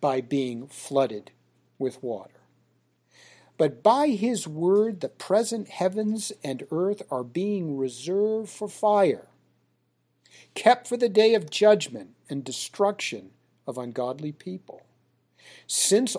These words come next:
all these things are be, are to be destroyed in this way, what sort of people ought you to be in,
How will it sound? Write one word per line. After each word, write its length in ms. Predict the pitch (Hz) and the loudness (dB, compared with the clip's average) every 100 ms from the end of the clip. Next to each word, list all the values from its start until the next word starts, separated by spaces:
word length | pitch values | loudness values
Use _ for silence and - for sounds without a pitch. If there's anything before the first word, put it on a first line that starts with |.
| - | -2
all 400 | 147 165 202 214 | 6 8 8 6
these 360 | 202 208 202 | 2 -2 -4
things 380 | - 160 147 131 | -4 -2 -2 -2
are 140 | 123 110 | -4 -6
be, 260 | 110 - - | -6 -6 -4
are 120 | 131 | -8
to 120 | - | -8
be 240 | 113 139 160 | -8 -8 -8
destroyed 760 | 147 139 - - 143 151 156 | -8 -8 -8 -6 0 0 0
in 180 | 113 98 | -6 -8
this 300 | 123 147 - | -6 -6 -6
way, 520 | 143 135 139 185 208 - _ _ _ _ _ | -6 -6 -6 -8 -10 -14 _ _ _ _ _
what 320 | - 143 254 - | -4 0 0 -2
sort 500 | - - 220 214 196 | -6 -4 -2 0 -2
of 180 | 180 | -6
people 760 | - 190 175 - 113 98 101 113 _ _ _ | -10 -8 -8 -8 -10 -10 -16 -20 _ _ _
ought 240 | - 123 147 | -6 -6 -6
you 300 | 123 139 185 | -10 -8 -8
to 180 | - 165 | -8 -8
be 640 | 143 160 110 101 104 _ _ _ _ _ _ - | -4 -4 -4 -10 -18 _ _ _ _ _ _ -16
in, 260 | 117 107 | -14 -14